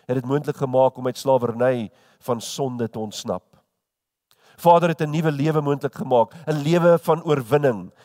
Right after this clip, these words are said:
'n opstandingslewe, omdat Yeshua die eersteling was en hy vir ons gewys het hoe dit moontlik is om dit te kan leef. Ons kan verseker weet en ervaar dat sonde vergewe kan word,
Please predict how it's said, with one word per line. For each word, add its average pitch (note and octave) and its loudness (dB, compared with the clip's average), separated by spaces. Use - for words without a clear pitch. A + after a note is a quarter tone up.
'n - 2
opstandingslewe, D#3 0
omdat F#3 2
Yeshua D#3 0
die D3 -4
eersteling C#3 -4
was A2+ 0
en D#3 -2
hy C#3 2
vir D3+ -6
ons C#3+ -6
gewys B2+ -2
het A#2+ -6
hoe C3+ -4
dit C3 -4
moontlik A#2+ -4
is A#2 -8
om A2+ -8
dit A2 -8
te A2+ -8
kan A2 -6
leef. G2+ -6
Ons C#3+ -2
kan C#3+ 0
verseker C#3 -6
weet C3+ -2
en C3 -2
ervaar B2 2
dat - 0
sonde D3 -4
vergewe D3 -4
kan B2+ -4
word, F#2+ -10